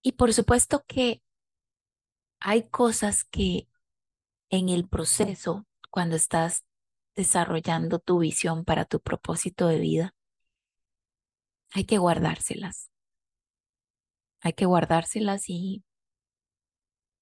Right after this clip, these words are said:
y dejar un tiempo madurar la idea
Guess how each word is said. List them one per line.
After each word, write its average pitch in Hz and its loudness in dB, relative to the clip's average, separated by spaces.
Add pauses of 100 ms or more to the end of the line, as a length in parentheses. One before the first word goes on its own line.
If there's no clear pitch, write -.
(1080)
y 226 4
dejar 214 4
un 220 2
tiempo 220 0
madurar 165 -4
la 165 -6
idea 165 -6